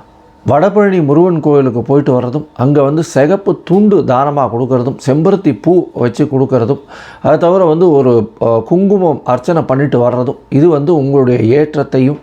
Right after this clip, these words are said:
மாற்றத்தையும் கொடுக்கும். எட்-, எ-, மொத்தத்துல பார்த்தாலேயானால் இந்த மேஷராசிக்காரர்கள், டாக்டர்ஸு,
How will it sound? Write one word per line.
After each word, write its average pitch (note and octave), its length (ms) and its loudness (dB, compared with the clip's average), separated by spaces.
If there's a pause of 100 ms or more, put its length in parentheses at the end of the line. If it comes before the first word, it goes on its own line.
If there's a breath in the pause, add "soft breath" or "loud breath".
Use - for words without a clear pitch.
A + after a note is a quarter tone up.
(140)
மாற்றத்தையும் A#2+ 580 -4
கொடுக்கும். D#3 340 -2 (1160 loud breath)
எட்-, D3+ 360 -2
எ-, B2+ 400 2 (220)
மொத்தத்துல B2+ 640 0
பார்த்தாலேயானால் D3 680 0
இந்த A#2 520 2 (480)
மேஷராசிக்காரர்கள், D3 1200 0
டாக்டர்ஸு, C3+ 760 0